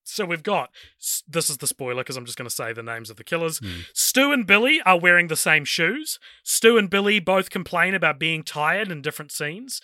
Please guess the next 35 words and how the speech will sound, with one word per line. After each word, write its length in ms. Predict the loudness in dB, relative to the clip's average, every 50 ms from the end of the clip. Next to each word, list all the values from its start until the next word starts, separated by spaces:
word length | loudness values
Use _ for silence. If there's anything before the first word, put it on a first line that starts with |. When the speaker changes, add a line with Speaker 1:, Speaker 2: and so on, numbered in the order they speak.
| -14 -16 -18 -14 -8
Speaker 1:
Stu 320 | -6 0 4 4 4 4
and 120 | 4 2 2
Billy's 320 | 0 0 0 0 -2 -4
faces 480 | -2 0 2 2 2 0 -2 -6 -6 -6
appear 380 | -6 -8 -6 -4 -2 -2 -2
partially 520 | -2 0 0 0 2 0 0 -6 -6 -8 -8
obscured 600 | -6 -6 -6 -6 -6 -4 -4 -2 -2 -2 -2 -2
in 160 | -4 -4 -4
a 60 | -4 -6
crowd 400 | -4 -2 0 2 2 2 0 -4
shot, 320 | -6 -4 -4 -4 -4 -6 -10 -16 -20 -20 -20 -20 _ -4
or 200 | 0 0 0 0
Stu 380 | 0 -4 0 2 2 2 2 2
finishes 460 | 0 -2 -2 -2 -2 -4 -6 -6 -8
a 60 | -6
scene 360 | -6 -2 0 0 0 0 -2
with 120 | -4 -6 -6
the 80 | -6 -6
sentence, 480 | -6 -6 -6 -4 -6 -6 -6 -8 -10 -14 -14 -20 -20 -20 _ 2
"Who 140 | 4 4 4
could 240 | 2 0 -4 -6 -2
do 240 | -2 0 0 0 0
this?" 360 | -2 -2 -2 -2 -4 -4 -6 -8 -14 -4 0
And 160 | 0 0 0
the 80 | -2
first 380 | 2 4 6 6 6 6 2 0
line 220 | 2 2 4 2
of 100 | 2 0
the 100 | -2 -6
next 320 | -2 0 -2 -2 -2 -4 -4
scene 220 | -2 -2 -2 -2
is 140 | -4 -6 -6
Billy, 380 | -2 -2 -2 0 2 0 0 -2
seemingly 600 | -4 -6 -4 -4 -4 -2 -4 -4 -4 -4 0 0
unrelated, 760 | 0 0 0 -2 -4 0 2 2 2 2 -2 -6 -8 -8